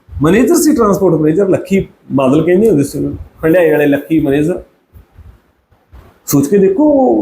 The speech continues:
ਬਾਦਲ ਸਾਹਿਬ ਦੀ ਟਰਾਂਸਪੋਰਟ ਦੇ ਵਿੱਚ ਮੈਨੇਜਰ ਹੋ ਕੇ ਕਿੱਡੀ ਵੱਡੀ ਜਾਇਦਾਦ ਦੇ ਮਾਲਕ ਬਣੇ ਨੇ। ਤਾਂ ਇਸ ਗੱਲ ਤੋਂ ਅੰਦਾਜ਼ਾ ਲਾਇਆ ਜਾ ਸਕਦਾ ਕਿ ਡਰਾਈਵਰਾਂ ਤੇ ਕੰਡਕਟਰਾਂ ਦਾ ਕਿੰਨਾ ਜ਼ਿਆਦਾ ਸ਼ੋਸ਼ਣ ਹੋ ਰਿਹਾ ਹੈਗਾ। ਪਰ ਦੇਖੋ,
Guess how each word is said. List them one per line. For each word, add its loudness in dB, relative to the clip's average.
ਬਾਦਲ -2
ਸਾਹਿਬ 0
ਦੀ 0
ਟਰਾਂਸਪੋਰਟ 0
ਦੇ 2
ਵਿੱਚ 2
ਮੈਨੇਜਰ 2
ਹੋ 2
ਕੇ -2
ਕਿੱਡੀ 0
ਵੱਡੀ 2
ਜਾਇਦਾਦ 0
ਦੇ 2
ਮਾਲਕ 0
ਬਣੇ 0
ਨੇ। 0
ਤਾਂ 0
ਇਸ 0
ਗੱਲ 2
ਤੋਂ 0
ਅੰਦਾਜ਼ਾ 2
ਲਾਇਆ 4
ਜਾ 2
ਸਕਦਾ 0
ਕਿ 2
ਡਰਾਈਵਰਾਂ 0
ਤੇ -4
ਕੰਡਕਟਰਾਂ -2
ਦਾ 0
ਕਿੰਨਾ 0
ਜ਼ਿਆਦਾ 2
ਸ਼ੋਸ਼ਣ -2
ਹੋ 2
ਰਿਹਾ 4
ਹੈਗਾ। -2
ਪਰ -2
ਦੇਖੋ, 0